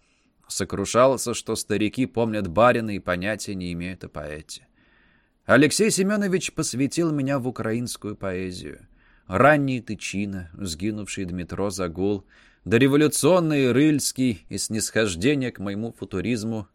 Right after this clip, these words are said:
Михаил Семенко. Двухтомная антология года тридцатого, без переплёта,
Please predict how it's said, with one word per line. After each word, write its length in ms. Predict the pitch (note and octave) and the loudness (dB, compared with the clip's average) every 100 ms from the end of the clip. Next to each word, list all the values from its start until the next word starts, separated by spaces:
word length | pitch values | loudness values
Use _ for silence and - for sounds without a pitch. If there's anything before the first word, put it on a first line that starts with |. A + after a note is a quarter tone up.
| - | -12
Михаил 500 | F2+ E2+ F#2 G#2+ - | -10 -2 -2 -2 -4
Семенко. 640 | - F2 E2+ E2+ D#2+ D#2 - _ _ _ _ _ _ | -14 -10 -8 -8 -10 -14 -16 _ _ _ _ _ _
Двухтомная 880 | - F2 B2+ - - F3 E3 D#3 D3 | -14 -2 0 0 4 4 4 4 4
антология 720 | C3+ B2+ A2+ A#2+ B2+ C#3 B2 A2+ | 4 0 2 2 4 2 2 0
года 260 | A#2 A2 | 0 -2
тридцатого, 760 | - G2 G2+ - G#2+ - F2 F2 | -6 -8 -8 0 0 0 -4 -4
без 220 | G2+ - | -4 -6
переплёта, 680 | - F#2+ F2 G#2 C3+ B2+ | -6 -6 -2 2 2 2